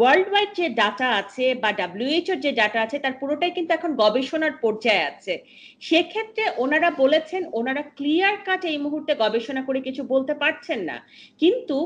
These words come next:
পুরো বিশ্ব জুড়ে নয়টি কেসের ক্ষেত্রে ওনারা বলেছেন যেখানে ওনারা আংশিকভাবে প্রমাণ পেয়েছেন যে গর্ভাবস্থায় মায়ের করোনা হলে বাচ্চারও হওয়ার সম্ভাবনা আছে, কিন্তু এটাকে একেবারে সুস্পষ্টভাবে বলতে গেলে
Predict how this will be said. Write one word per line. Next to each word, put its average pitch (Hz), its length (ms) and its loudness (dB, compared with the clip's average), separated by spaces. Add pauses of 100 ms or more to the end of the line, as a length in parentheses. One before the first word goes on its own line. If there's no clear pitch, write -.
(120)
পুরো 320 200 4
বিশ্ব 302 400 2 (100)
জুড়ে 277 280 4 (420)
নয়টি 285 500 2
কেসের 370 300 -4
ক্ষেত্রে 320 300 -4
ওনারা 269 260 0
বলেছেন 285 540 2
যেখানে 285 360 -2 (140)
ওনারা 233 320 -2
আংশিকভাবে 330 880 -2
প্রমাণ 254 440 2
পেয়েছেন 285 440 0 (360)
যে 214 380 2
গর্ভাবস্থায় 302 680 -2
মায়ের 247 340 -2
করোনা 240 380 -4
হলে 277 300 -6
বাচ্চারও 240 540 -8
হওয়ার 226 300 -2
সম্ভাবনা 233 640 -4
আছে, 151 300 -12 (420)
কিন্তু 254 300 0
এটাকে 269 520 2
একেবারে 262 560 0
সুস্পষ্টভাবে 277 1300 -2
বলতে 285 360 2
গেলে 277 240 0